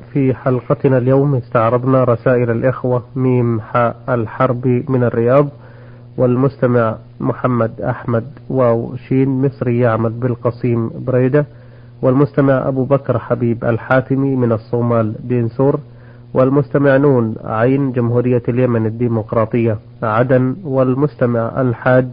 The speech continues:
إدريس حماد سوداني مقيم بالعراق. وبقي له سؤال سوف نعرضه إن شاء الله في إحدى الحلقات القادمة. أيها الإخوة الكرام، آه، باسمكم جميعا نشكر الشيخ محمد بن صالح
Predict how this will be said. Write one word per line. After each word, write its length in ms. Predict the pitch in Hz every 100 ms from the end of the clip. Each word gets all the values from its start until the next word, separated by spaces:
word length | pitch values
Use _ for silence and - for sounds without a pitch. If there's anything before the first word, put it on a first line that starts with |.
| 151
إدريس 560 | 139 123 120 117 113
حماد 540 | - - 123 123 143 139 - - - - -
سوداني 640 | - 123 120 127 123 123 123
مقيم 640 | 123 117 - 123 117 117
بالعراق. 600 | 120 123 120 123 104 - - - - - - 131
وبقي 500 | 131 131 139 - 127
له 220 | 127 127
سؤال 600 | 123 127 131 135 131 131 - 127
سوف 300 | 139 123 120 123 123 120
نعرضه 540 | 131 120 127 123 117 123
إن 140 | 127
شاء 220 | - 120
الله 220 | 117 131
في 220 | 123 123 127
إحدى 200 | - 127
الحلقات 600 | 110 117 117 120 123 135
القادمة. 500 | - 117 113 120 107 - - - - - - 139
أيها 180 | 131
الإخوة 320 | 131 151 - 131
الكرام، 760 | 131 123 - 135 139 139 139 131 - - - -
آه، 280 | 131 131 131
باسمكم 500 | 139 - 135 131 123
جميعا 420 | 123 127 123 127
نشكر 560 | 127 123 - 135 123
الشيخ 360 | 127 - 131 127
محمد 420 | 120 139 127 120
بن 200 | 120 123
صالح 420 | 113 127 120 113